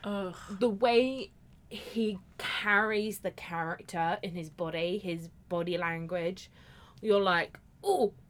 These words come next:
Speaker 2: I could punch you in the face right now."
Speaker 1: Mm-hmm.
Speaker 2: Ooh, ooh, ooh. But, yeah, it's just an absolute bop. And
Speaker 1: He,
Speaker 2: compared to
Speaker 1: he was
Speaker 2: Oh,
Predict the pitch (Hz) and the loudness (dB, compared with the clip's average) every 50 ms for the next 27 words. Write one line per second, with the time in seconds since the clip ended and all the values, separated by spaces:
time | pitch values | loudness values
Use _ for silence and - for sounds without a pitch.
0 | - - 233 240 - - 214 190 175 - - - 214 202 202 202 - - 202 175 | -4 -2 -2 0 0 0 -2 -2 -2 -4 -6 -4 -2 -2 -2 -2 -4 -6 -6 -6
1 | 165 151 - - - - - 196 202 214 208 - - 214 220 196 185 190 - 214 | -6 -8 -8 -12 -8 -4 0 2 2 2 0 -2 0 2 2 4 4 2 0 0
2 | 208 185 170 165 160 156 156 - - 247 240 208 - 220 359 359 - - 320 320 | 0 2 4 4 4 2 2 0 2 2 2 4 4 4 2 2 2 -2 -4 -2
3 | - 359 349 269 226 226 - - - - - - - - - - - - 180 165 | 0 2 2 2 2 0 -2 -14 -20 -20 -20 -20 -20 -20 -20 -12 -2 2 4 4
4 | 160 - - - - - - - - - - - - - - - 156 160 165 160 | 4 4 0 -8 -20 -20 -20 -20 -20 -20 -20 -20 -20 -20 -8 -4 0 0 0 0
5 | - - - - - 359 - 523 523 - - - - 214 - - 160 151 - - | -2 -6 -8 -6 -6 -4 -2 -4 -2 0 -2 -2 -2 -4 -8 -8 -6 -6 -8 -8
6 | - - - - - 165 160 - - - - - - - 185 180 175 175 175 175 | -14 -8 -2 0 2 2 2 2 0 -4 -10 -4 0 2 4 4 4 4 2 0
7 | 170 170 170 175 175 170 - - - - - - 277 269 277 269 277 294 330 320 | 0 -2 -2 -4 -6 -10 -12 -16 -16 -14 -8 0 4 4 4 6 6 4 4 4
8 | 320 - - 339 311 277 262 277 339 381 392 370 311 - - - - - - - | 2 0 0 2 4 4 4 4 4 2 0 -2 -2 -6 -10 -12 -16 -20 -20 -20
9 | - - - - - - - - - - - - - 277 277 | -20 -20 -20 -20 -20 -20 -20 -20 -20 -18 -12 -8 -6 -6 -6